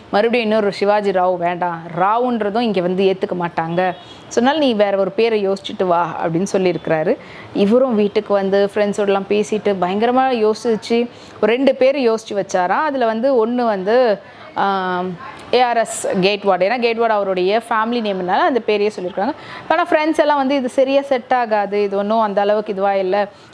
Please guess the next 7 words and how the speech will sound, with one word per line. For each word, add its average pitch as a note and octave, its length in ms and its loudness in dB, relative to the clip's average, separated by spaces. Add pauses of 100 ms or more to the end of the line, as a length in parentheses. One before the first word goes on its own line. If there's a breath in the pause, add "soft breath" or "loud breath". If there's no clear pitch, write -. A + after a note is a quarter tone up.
(100)
வேண்டாம்னு" G#3+ 280 2 (100)
சொல்லியிருக்காங்களாம். F#3 520 -2
அதுக்கப்புறம் A#3 340 -2
அவருக்கு A3 220 -2
என்ன A3 280 0
பண்றதுன்னு A3 460 0
தெரியாததுனால F#3+ 640 0